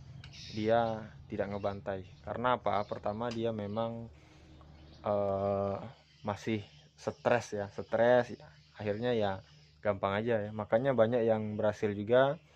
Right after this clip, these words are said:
dari penjodohan murai batu hutan gitu ya.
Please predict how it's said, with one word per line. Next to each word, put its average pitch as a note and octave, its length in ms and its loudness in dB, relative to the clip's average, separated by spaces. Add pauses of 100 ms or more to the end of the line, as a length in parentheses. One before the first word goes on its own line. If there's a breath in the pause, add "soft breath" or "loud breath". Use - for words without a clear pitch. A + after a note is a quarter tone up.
(260 soft breath)
dari A2 640 0
penjodohan G#2+ 580 0
murai G#2+ 240 0
batu G2+ 240 0
hutan G2+ 540 2
gitu G2+ 200 -6
ya. G#2+ 40 -8